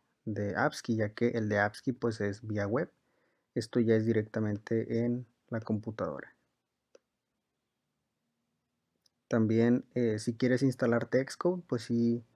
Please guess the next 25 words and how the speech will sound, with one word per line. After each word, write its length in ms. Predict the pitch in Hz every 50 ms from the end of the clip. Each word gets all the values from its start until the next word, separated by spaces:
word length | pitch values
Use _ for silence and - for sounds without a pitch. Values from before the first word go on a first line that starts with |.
| _ _ _ _ _ _ _ _ _
eh, 160 | - 127 110 110
necesitas 540 | 113 117 113 113 110 113 113 - 120 117
tener 260 | - - 120 113 110 110
forzosamente 680 | - 123 117 117 110 - 113 110 110 107 107 110 -
una 200 | 107 107 107 104
Mac 400 | 110 127 151 185 - - - - - _ _ _ _ _ _ _ _ _ _ _ -
y 280 | 160 170 180 - - _
suele 400 | - - - 139 135 127 127 127
consumir, 560 | - - 131 131 120 123 120 117 117 117 117
pues, 180 | 113 - 127 120
varios 300 | 120 117 113 117 117 113
gigas 340 | 113 113 113 110 110 107 -
para 360 | _ - 117 110 104 101 107 113
instalarse 560 | 131 117 - - 123 110 107 101 107 - 120 110
todos 280 | 113 - 110 110 110
los 180 | 110 110 107 -
complementos 580 | - 117 110 107 110 104 104 101 101 104 104
que 100 | - -
necesita. 540 | 110 104 101 104 107 - 123 - - - - _ _ _ _ _ _ _ _ _ _ _ _ _ _ _ _ _ _ _ _ _ _ _ _ _ _ _ _ _ _ _ _ _ _ _ _ _ _ _ _ _ _ _ _ _ _ _ _ _ _ _ _ _ _ _ _ _ _ _ _ _ _ _ _ _ _ _
Ok, 100 | - -
entonces 1080 | 147 143 143 143 139 - - 123 123 120 113 - - 131 127 127 131 - - - - _ _ _ _ _ _ _ _ _ _ _ _ _ _ _ _ _ _ _ _ _ _ _ _ _ _ _ _ _ _ _ _ _ _ _ _ _ _ _ _ _ _ _ _
aquí 220 | - 110 - 113
ya 120 | 110 107 104
se 100 | 107 107
está 500 | 107 - - - 104 101 101 98 -